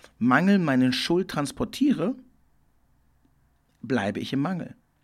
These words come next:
und nehme mir die einzige, wirklich wichtige Position, die ich im Leben habe.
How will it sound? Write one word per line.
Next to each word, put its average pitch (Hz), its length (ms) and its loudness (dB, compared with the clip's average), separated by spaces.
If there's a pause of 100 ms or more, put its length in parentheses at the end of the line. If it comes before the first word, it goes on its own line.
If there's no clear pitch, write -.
(300)
und 156 160 -4
nehme 220 260 8
mir 220 300 6
die - 260 -10
einzige, 190 720 0 (1080)
wirklich 160 540 0
wichtige 196 440 2
Position, 143 680 -6
die 104 120 -6
ich - 120 -14
im 101 80 -4
Leben 101 260 -6
habe. - 280 -16